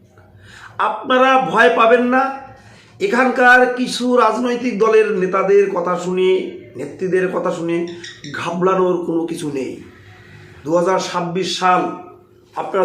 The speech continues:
জোট বাঁধুন, তৈরি হন। আপনারা আপনাদের পছন্দের প্রার্থীকে ভোট দেবেন। আপনারা যাকেই নির্বাচিত করবেন, সেই পশ্চিমবাংলার কুর্সিতে আসবে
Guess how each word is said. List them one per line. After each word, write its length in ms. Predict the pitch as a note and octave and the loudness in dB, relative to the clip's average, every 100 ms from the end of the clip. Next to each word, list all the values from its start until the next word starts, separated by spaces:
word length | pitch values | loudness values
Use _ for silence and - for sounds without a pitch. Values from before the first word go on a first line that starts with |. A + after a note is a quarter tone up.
| F3 | 0
জোট 160 | F#3 D#3 | -2 0
বাঁধুন, 200 | F3+ F#3 F3 | -2 -2 0
তৈরি 220 | F#3+ F#3 E3 | 2 2 2
হন। 200 | F#3 E3+ B2+ - - - _ - - F#3 | 0 0 -4 -10 -18 -20 _ -14 -6 -4
আপনারা 400 | F#3 F3+ F#3 F#3 - E3+ | -2 0 2 2 0 -4
আপনাদের 420 | E3+ F3 F#3 G3 F#3+ - | -4 -4 0 0 -2 -4
পছন্দের 500 | F3+ F#3+ F#3+ F#3 F#3 F3 | -4 -4 -2 0 0 0
প্রার্থীকে 480 | F3+ E3+ - F3+ G3 F#3 | -2 -2 -6 -4 -2 0
ভোট 140 | F3+ F3+ D#3 | 0 -2 0
দেবেন। 260 | F3+ F#3+ F#3+ G3+ - - - _ _ _ _ - - - - - _ _ - - - - | 2 4 2 -2 -10 -16 -20 _ _ _ _ -20 -20 -20 -20 -20 _ _ -20 -20 -16 -6
আপনারা 460 | F#3 F#3 G3 G3 F#3+ - F3 | -4 -2 -2 0 -2 -2 -2
যাকেই 360 | F#3 G3+ G3+ F#3 | 0 4 4 4
নির্বাচিত 400 | F#3 F#3 F#3 F3 F#3+ | 0 -2 -2 -2 0
করবেন, 320 | F#3 F#3 F#3+ F#3+ - | 0 2 2 0 0
সেই 200 | F3+ G3 F#3+ F#3 - - - | 2 2 0 -8 -14 -20 -12
পশ্চিমবাংলার 600 | F3 F3 F#3 F3+ F3+ E3+ F3 | -10 -6 -4 0 0 -2 -2
কুর্সিতে 400 | F3+ - F3+ F#3+ | -6 -6 -2 0
আসবে 340 | E3+ E3+ F#3 | 2 2 0